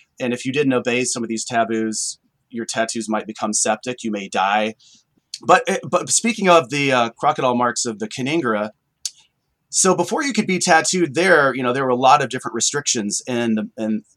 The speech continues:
in the House Tamboran, um, or the Spirit House, where the new initiates are, they're basically, they live in there for a period. Well,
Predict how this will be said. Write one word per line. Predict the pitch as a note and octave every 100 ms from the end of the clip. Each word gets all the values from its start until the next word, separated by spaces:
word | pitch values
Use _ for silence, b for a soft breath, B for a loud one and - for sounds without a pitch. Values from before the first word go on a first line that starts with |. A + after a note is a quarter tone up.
| _ -
in | G#2+
the | G#2
House | C3 C3
Tamboran, | C3+ B2 A#2 G2 F#2+ F2 - _
um, | G2+ G2 G2
or | G2+
the |
Spirit | - - D3 A2+
House, | A2+ - - - _
where | - C3 B2+ B2+ A#2+ - -
the | B2
new | C#3+ E3+
initiates | D#3+ D#3 E3 C#3+ C3 -
are, | C3 A#2 - _ _ _ _ _
they're | B2 B2
basically, | C3 C#3 C3+ B2 B2+
they | A2+ A2+
live | D#3 F3+
in | C3+
there | B2+ -
for | B2
a | A2+
period. | - D3+ D3
Well, | A#2+ G#2+